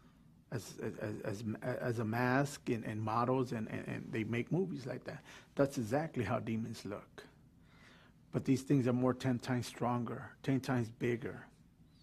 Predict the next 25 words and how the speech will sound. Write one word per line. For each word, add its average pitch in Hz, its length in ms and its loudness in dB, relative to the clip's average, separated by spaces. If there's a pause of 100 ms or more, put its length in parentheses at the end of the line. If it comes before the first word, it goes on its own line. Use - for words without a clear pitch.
(600)
Some 147 240 6
of 147 60 8
them 139 140 6
have 131 220 2 (300)
yellow 131 340 6
eyes, 127 680 6
green 135 280 4
eyes, 123 400 2
red 123 320 2
light, 135 420 2
uh, 120 180 -2
eyes. 127 440 2 (380)
Not 165 360 8
beautiful 160 500 10
little 143 240 12
green, 143 340 8
red 131 280 8
light 131 260 6
like 92 160 -2
Christmas - 460 0
lights. - 320 -6 (380)
These 156 360 8
eyes 139 280 8
were 104 300 0 (220)
evil, 120 440 2